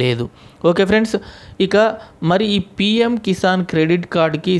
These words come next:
సిబిల్ స్కోర్‌కి ఏమిటి సంబంధం? చాలామంది కూడా మేము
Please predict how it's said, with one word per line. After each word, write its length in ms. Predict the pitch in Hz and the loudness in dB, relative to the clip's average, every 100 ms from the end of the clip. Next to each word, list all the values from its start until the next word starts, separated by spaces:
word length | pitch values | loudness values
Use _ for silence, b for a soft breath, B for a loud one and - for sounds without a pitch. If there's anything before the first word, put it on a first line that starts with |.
| - | -2
సిబిల్ 400 | 185 180 175 180 160 | -2 0 2 0 -2
స్కోర్‌కి 460 | - 156 - 165 165 143 156 | 0 2 2 2 2 2 2
ఏమిటి 280 | 165 165 160 | 2 0 -2
సంబంధం? 460 | 143 139 139 143 131 90 - B B B B 175 | -2 0 0 0 -2 -6 -16 B B B B 0
చాలామంది 500 | 165 202 196 190 180 | 2 2 2 2 2
కూడా 180 | 175 170 175 | 2 2 2
మేము 160 | 160 | 0